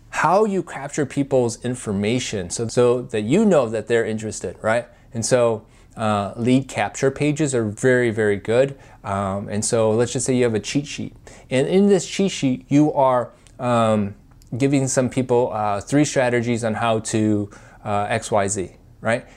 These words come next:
And so if people want that, they will exchange their email so that you know who is getting this information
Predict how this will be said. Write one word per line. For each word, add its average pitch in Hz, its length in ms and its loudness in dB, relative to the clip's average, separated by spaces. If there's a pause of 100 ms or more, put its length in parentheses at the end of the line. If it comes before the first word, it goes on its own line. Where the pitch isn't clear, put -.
And 120 140 -2
so 123 340 2 (240)
if 117 180 -4
people 151 280 2
want 110 300 0
that, 165 180 2
they 123 100 2
will 117 140 4
exchange 139 500 0
their 120 180 -4
email 190 460 0 (240)
so - 160 0
that 131 160 4
you 139 180 2
know 160 200 2
who 147 560 0 (260)
is 117 160 0
getting 135 320 2
this 120 160 -2
information 120 540 -2